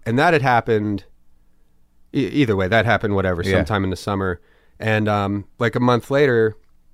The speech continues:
Speaker 1: or probably less than a month later, I was walking around Philly, saw this cheap ticket to Ireland and was like,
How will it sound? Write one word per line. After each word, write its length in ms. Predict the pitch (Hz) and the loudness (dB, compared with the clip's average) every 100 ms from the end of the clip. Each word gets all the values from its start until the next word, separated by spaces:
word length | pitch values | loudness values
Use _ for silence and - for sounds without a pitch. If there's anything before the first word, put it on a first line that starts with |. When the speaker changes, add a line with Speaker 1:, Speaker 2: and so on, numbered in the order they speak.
| _ _ _ - | _ _ _ -4
Speaker 1:
or 60 | |
probably 280 | 113 143 135 | 0 2 4
less 200 | 117 123 | 4 2
than 100 | 123 | 2
a 40 | |
month 240 | 101 90 - | 0 0 -4
later, 200 | 95 92 | -4 -2
I 40 | |
was 120 | 92 95 | -2 0
walking 280 | 101 101 | -2 0
around 180 | 98 92 | -2 -2
Philly, 340 | - 101 98 95 | -2 -2 0 -2
saw 300 | - 98 98 | -2 0 2
this 380 | 98 92 - - _ _ _ | 0 -4 -12 -20 _ _ _
cheap 240 | - 113 95 | -8 -8 -4
ticket 260 | 113 104 | -6 -4
to 60 | 110 | -4
Ireland 440 | 113 160 147 107 | -2 0 2 2
and 100 | 104 | 2
was 120 | 107 104 | 0 2
like, 260 | 104 104 | 2 0